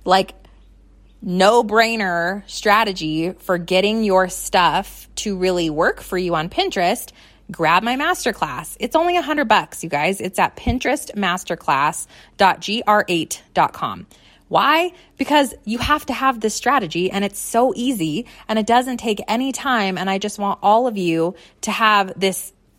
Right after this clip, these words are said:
this in your pocket. Instead of showing up on social for hours a day,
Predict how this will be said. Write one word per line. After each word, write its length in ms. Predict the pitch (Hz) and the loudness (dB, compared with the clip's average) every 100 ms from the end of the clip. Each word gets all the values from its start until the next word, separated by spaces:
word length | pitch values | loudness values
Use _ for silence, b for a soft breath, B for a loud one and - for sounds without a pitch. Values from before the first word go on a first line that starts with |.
| 175 - 185 | -20 -16 -2
this 240 | 202 214 | 0 2
in 120 | 233 | 0
your 100 | 214 | -2
pocket. 440 | 208 208 - - - | 0 0 0 -8 -8
Instead 300 | 185 226 233 | -4 0 0
of 100 | 233 | 0
showing 220 | 220 208 | -2 0
up 140 | 202 | 0
on 120 | 185 | -2
social 460 | 175 - 214 - 175 | -2 -2 -2 0 -4
for 160 | - - | -4 -2
hours 360 | 180 185 180 | 2 2 2
a 80 | 180 | -2
day, 420 | 202 233 185 180 | 2 4 2 0